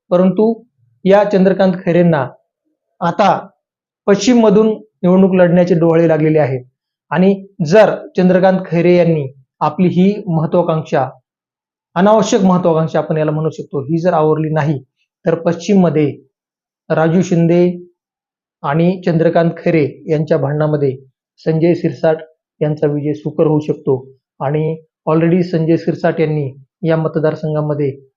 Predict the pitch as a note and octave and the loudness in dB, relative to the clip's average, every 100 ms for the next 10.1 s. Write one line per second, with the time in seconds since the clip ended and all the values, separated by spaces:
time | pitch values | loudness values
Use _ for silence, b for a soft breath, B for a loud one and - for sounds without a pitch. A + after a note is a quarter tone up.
0 | _ - D#3+ D#3+ - F3 E3+ E3+ E3 D#3+ | _ -4 -4 -2 0 0 2 2 2 2
1 | D#3 D#3 D3+ D3+ D3+ D#3 D#3 - _ - | 0 0 -2 -4 -2 -4 -4 -12 _ -6
2 | D#3+ E3+ E3 E3+ D#3 D#3 D3+ C3+ - _ | -4 0 0 0 0 0 -2 -2 -8 _
3 | _ _ D#3+ D#3+ F3 F#3+ - _ _ _ | _ _ -2 0 0 -2 -8 _ _ _
4 | _ - E3 E3+ E3+ E3+ E3 E3 E3 D#3 | _ -4 0 2 2 0 -2 -2 -4 -2
5 | D#3 E3 E3+ F3 _ _ _ _ F#3 G3+ | -2 -2 -4 -8 _ _ _ _ 0 2
6 | G#3+ - G3 F#3+ E3+ D#3+ D#3+ C#3+ C3+ - | 2 0 2 2 2 0 0 0 -2 -8
7 | D#3 E3 F3 F3 _ - E3 E3 E3 F3 | -4 -2 -4 -8 _ -2 0 0 0 -2
8 | E3 E3 D#3 D#3+ D3+ E3 E3+ - _ _ | -2 -2 -4 -4 -2 -4 -4 -12 _ _
9 | - E3 D#3 E3+ E3 - _ _ F3 F3 | -6 -4 0 -2 -4 -12 _ _ 0 2
10 | G#3 | 2